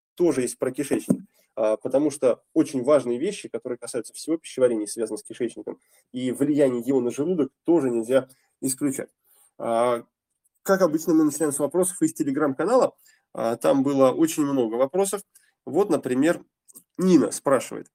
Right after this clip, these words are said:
«Доктор, я читала, цинк, карнозин лечит желудок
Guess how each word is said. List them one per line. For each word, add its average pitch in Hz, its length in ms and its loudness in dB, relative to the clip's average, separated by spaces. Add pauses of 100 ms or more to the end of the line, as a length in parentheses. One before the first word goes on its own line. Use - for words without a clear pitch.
(720)
«Доктор, 151 440 2
я 208 160 2
читала, 190 580 0 (560)
цинк, 175 500 -2
карнозин 139 600 2
лечит 180 320 2
желудок 143 440 0